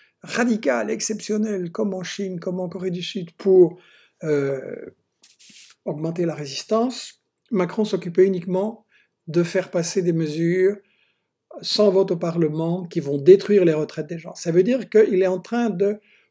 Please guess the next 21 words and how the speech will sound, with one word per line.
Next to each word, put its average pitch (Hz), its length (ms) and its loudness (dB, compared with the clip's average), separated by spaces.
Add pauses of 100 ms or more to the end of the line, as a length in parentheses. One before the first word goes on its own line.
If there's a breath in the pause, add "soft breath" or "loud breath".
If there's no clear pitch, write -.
paupériser 247 760 4
encore 247 420 6
les 220 120 8
retraités 208 560 -2
et 226 40 6
on 190 140 6
sait 247 200 0
maintenant 226 400 0
que 240 100 -10
c'est 208 140 -4
ces 190 180 -6
gens-là 190 300 -2
qui - 140 -12
sont 180 340 -6
le 175 200 -2
plus 208 320 -2
touchés 196 440 -6 (360 soft breath)
par, 170 460 -2
euh, 160 220 -4
le 151 120 -6
corona. 180 640 -6